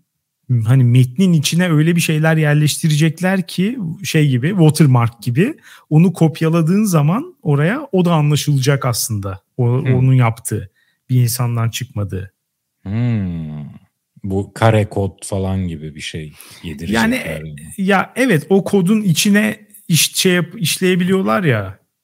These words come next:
Speaker 1: Ee,
Speaker 2: Ya onu
Speaker 1: bu
Speaker 2: kırarlar ya bence o konuda
Speaker 1: Muhakkak
Speaker 2: hiçbir
Speaker 1: o da yapıyor.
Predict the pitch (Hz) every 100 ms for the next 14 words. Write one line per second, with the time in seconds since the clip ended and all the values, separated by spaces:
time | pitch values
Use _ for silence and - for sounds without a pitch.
0 | _ _ _ _ _ - - _ - 120
1 | 110 113 123 139 131 127 135 190 165 160
2 | 180 208 220 196 156 151 139 160 175 147
3 | 143 131 143 131 - 139 139 120 160 175
4 | 123 147 139 135 131 -